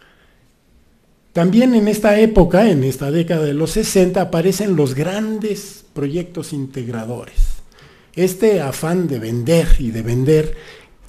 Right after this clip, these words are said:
jugó un papel importante y, este, y lograron vender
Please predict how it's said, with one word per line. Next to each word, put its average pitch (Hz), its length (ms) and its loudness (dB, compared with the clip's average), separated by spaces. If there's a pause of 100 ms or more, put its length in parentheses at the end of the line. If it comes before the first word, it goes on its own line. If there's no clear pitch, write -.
(100)
jugó 143 360 10
un 214 120 6
papel 139 340 8
importante 180 800 4 (200)
y, 196 460 2
este, 139 880 6 (1300)
y 165 80 8
lograron 220 520 10
vender 180 380 4